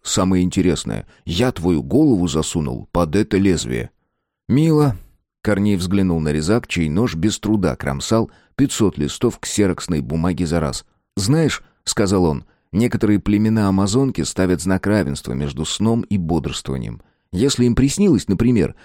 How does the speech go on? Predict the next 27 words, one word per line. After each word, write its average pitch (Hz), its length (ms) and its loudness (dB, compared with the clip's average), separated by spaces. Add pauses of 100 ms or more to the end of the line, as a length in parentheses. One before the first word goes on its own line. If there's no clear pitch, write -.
что - 240 -2
сосед 113 420 0
украл 95 320 2
у 90 60 2
них 92 160 0
свинью, 104 440 0 (220)
они 92 220 0
могут 95 300 0
потребовать 104 560 2
возместить 107 600 0
ущерб 80 400 -2
в 92 100 -4
реальности". 95 640 0 (600)
"Существуем 175 720 2
мы 143 100 2
по - 100 -2
таким 120 380 2
правилам, 104 460 4
мои 104 240 2
сны 120 260 0
привели 98 400 4
бы 92 160 2
нас 92 240 2
с - 220 -4
Алисой 87 480 2
к - 100 -6
разводу". 80 720 0